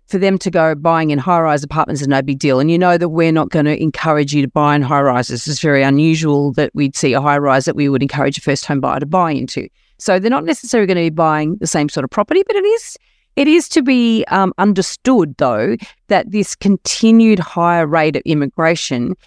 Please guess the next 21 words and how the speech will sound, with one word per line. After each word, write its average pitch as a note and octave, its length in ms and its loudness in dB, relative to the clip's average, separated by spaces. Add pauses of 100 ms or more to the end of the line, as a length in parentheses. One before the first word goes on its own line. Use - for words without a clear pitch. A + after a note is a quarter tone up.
(200)
coupled A3+ 360 -2
with F3+ 180 -2
the F3 80 -4
fact - 320 -6
that F3+ 100 -4
we D#3 100 -4
do E3 280 0
have E3 200 0
a D3 120 0
rental D#3 420 0
pr-, - 220 -6
shortage, A3+ 640 0
as - 220 -2
is - 200 -10
well D#3+ 480 0
publicised, E3+ 840 -2 (380)
means G#3+ 420 2
that D#3+ 220 0
we F3 120 0 (100)
do G#3+ 300 2
have, E3 720 -2